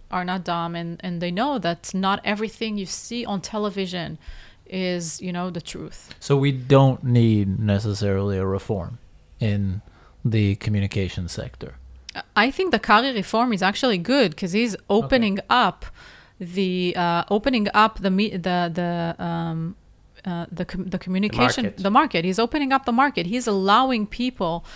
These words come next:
Speaker 1: to get license, uh, to broadcast news. He's, uh, he will open Channel fifteen, which is not necessarily good for Channel fourteen 'cause it's more competition. But I think that's the way to go.
Speaker 3: Just to
Speaker 1: Less
Speaker 3: explain,
Speaker 1: regulation.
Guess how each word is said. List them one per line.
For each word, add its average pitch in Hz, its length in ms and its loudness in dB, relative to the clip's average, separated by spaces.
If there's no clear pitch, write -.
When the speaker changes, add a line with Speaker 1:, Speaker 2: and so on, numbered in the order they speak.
Speaker 1:
to - 120 -2
get 190 160 4
license, 208 880 2
uh, 180 220 2
to - 160 -6
broadcast 180 540 0
news. 185 260 -2
He's, 175 320 -2
uh, 170 160 -2
he 190 320 -2
will 180 220 -4
open 190 300 0
Channel 175 280 -2
fifteen, 196 640 -4
which 190 220 -4
is 175 180 -6
not 190 180 4
necessarily 185 640 0
good 185 180 2
for - 120 -6
Channel 180 260 0
fourteen 196 480 -2
'cause 185 160 -4
it's 175 180 -6
more 190 200 2
competition. 185 800 -6
But 190 100 -2
I 196 60 0
think 226 220 -2
that's 202 200 2
the 208 80 0
way 208 160 2
to 190 140 -6
go. 180 380 4
Speaker 3:
Just 180 180 2
to 226 60 8
Speaker 1:
Less 208 400 6
Speaker 3:
explain, 175 120 2
Speaker 1:
regulation. 214 720 2